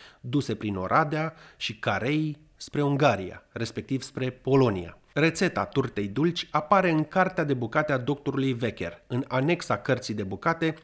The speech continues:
a bucătarului principelui Transilvaniei, scrisă la sfârșitul secolului al șaisprezecelea. Turta dulce, pomenită sub sintagmele pogacea cu miere sau pogacea de turda,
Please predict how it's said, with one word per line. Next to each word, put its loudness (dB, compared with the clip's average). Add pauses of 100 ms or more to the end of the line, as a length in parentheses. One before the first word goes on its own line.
a -2
bucătarului 2
principelui 0
Transilvaniei, 0 (280)
scrisă -2
la 0
sfârșitul -4
secolului -2
al -2
șaisprezecelea. -4
Turta 4
dulce, 2 (100)
pomenită 4
sub 0
sintagmele 0
pogacea 0
cu -8
miere 0
sau 0
pogacea -2
de -6
turda, 0